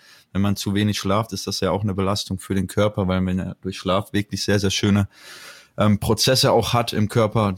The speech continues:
stattfinden lassen kann, einfach so umsonst, ne, für die Regeneration. Und, äh, das ist auch Management der Belastung. Es geht nicht nur um die Kilometer, die ich irgendwie abspule, ne, oder das Volumen, dass ich das Volumen steuere von meinen Kilometern,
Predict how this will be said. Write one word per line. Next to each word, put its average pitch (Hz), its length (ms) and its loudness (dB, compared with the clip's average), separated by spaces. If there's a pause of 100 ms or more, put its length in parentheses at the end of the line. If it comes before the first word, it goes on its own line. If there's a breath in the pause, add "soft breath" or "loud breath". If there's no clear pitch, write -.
stattfinden 104 640 0
lassen 104 300 0
kann, 104 300 0
einfach 101 260 -4
so 101 220 -2
umsonst, 95 540 -2
ne, 92 280 -4
für - 140 -6
die 101 80 0
Regeneration. 95 840 0 (640 soft breath)
Und, 98 440 0
äh, 92 260 2
das 110 220 0
ist 104 80 -4
auch 123 320 0 (200)
Management 101 760 0
der 95 100 0
Belastung. 87 560 -2
Es - 140 -6
geht 107 180 -2
nicht 101 160 -6
nur 104 140 0
um 98 140 0
die 98 80 -2
Kilometer, 101 480 -2
die 101 80 0
ich 101 120 -6
irgendwie 95 220 0
abspule, 107 600 -2 (480)
ne, 98 200 0
oder 92 180 0
das 95 180 -6
Volumen, 104 360 2
dass 95 120 -4
ich 95 80 -10
das - 180 -6
Volumen 104 340 0
steuere 101 540 0
von - 160 -4
meinen 95 240 0
Kilometern, 98 640 -2